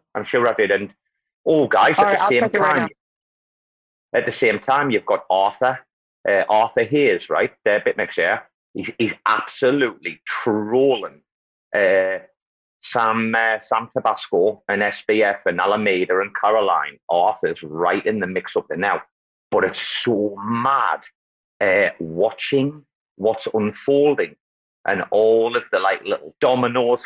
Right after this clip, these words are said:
Speaker 1: falling or all of the little pieces of, like, the jigsaw that are being slotted in and who's siding with whom and what, like, wow, man, it's getting, uh, it's getting very, very, uh, spicy right now.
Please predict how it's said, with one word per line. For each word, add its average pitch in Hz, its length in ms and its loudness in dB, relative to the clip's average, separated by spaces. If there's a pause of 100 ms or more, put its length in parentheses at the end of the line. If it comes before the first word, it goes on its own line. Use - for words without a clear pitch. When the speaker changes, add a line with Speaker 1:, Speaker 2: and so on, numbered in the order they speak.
(120)
Speaker 1:
falling 120 640 2
or 85 180 -4 (340)
all 104 220 4
of 101 60 2
the 104 80 0
little 95 360 -2
pieces 104 400 -4
of, 98 200 0
like, 85 260 -2
the 78 180 -6
jigsaw 127 520 0
that 127 160 -8
are 131 40 -4
being 131 300 -2
slotted - 480 -2
in 131 260 4
and - 120 -6 (500)
who's 110 260 0 (140)
siding 95 560 -2
with 82 140 -8 (100)
whom 165 600 0 (520)
and 92 220 -2
what, 95 180 0
like, 82 200 0 (460)
wow, 98 640 0
man, 85 160 -16
it's - 220 -10
getting, 87 400 -2
uh, 85 260 -2 (320)
it's - 120 -20
getting 85 340 -2
very, 151 360 2
very, 185 440 2
uh, 185 200 2
spicy - 760 -4
right 92 280 0
now. 147 240 -2